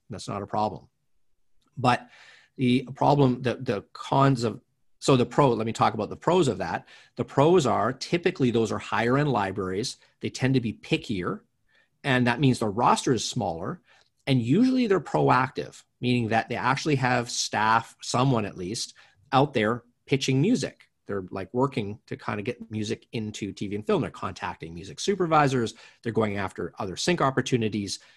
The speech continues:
So they're really sort of pushing your music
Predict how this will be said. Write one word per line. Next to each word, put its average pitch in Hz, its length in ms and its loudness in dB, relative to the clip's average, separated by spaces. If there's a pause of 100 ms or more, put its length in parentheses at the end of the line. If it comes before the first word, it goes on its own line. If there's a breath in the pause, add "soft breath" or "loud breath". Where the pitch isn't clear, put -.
So - 160 -6
they're 107 140 -2
really 113 320 0
sort 104 260 -2
of 92 180 -10 (840)
pushing 131 340 2
your 101 100 -2
music 107 360 -4